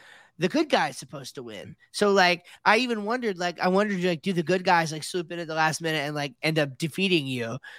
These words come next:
Because it has to happen that way. The good guy has to win. And so, so funny that we're actually covering that topic here, because I just recently struggled with that. And, and I, I still bought the game 'cause I wanna see what it's about. But there is something missing there. I feel like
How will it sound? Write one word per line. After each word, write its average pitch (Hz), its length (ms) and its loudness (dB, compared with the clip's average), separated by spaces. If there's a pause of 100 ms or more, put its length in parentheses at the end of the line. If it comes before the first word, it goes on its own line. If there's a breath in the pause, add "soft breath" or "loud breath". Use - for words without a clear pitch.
(160 loud breath)
Because 170 300 2
it 160 80 0
has 180 220 2
to 180 60 -12
happen 170 340 -2
that 110 180 -20
way. 117 80 -20 (260)
The 175 60 -16
good 165 180 -2
guy 156 140 4
has 151 240 -2
to 143 100 -12
win. 143 300 -12 (280 loud breath)
And 170 140 4
so, 165 380 4 (360 soft breath)
so 240 240 4
funny 202 340 0
that 156 100 -6
we're 160 80 -4
actually 165 260 -4
covering 160 320 -6
that 131 180 -2
topic 156 400 2
here, 127 240 -4
because 139 360 -4
I 147 60 -2
just 180 360 2
recently 135 460 -6
struggled 131 420 -4
with 117 200 -10
that. 95 340 -8
And, 139 340 -4
and 135 180 -2
I, 151 300 6
I 156 80 6
still 233 220 4
bought 226 240 4
the 214 60 -10
game 165 260 0
'cause 151 120 -8
I 151 80 -4
wanna 165 160 -6
see 175 140 -4
what 170 100 2
it's 156 160 0
about. 147 360 6 (440 loud breath)
But 170 140 -6
there 180 160 2
is 214 300 4
something 196 320 -8
missing 220 320 -4
there. 123 160 -4
I 123 80 -2
feel 180 220 2
like 160 220 2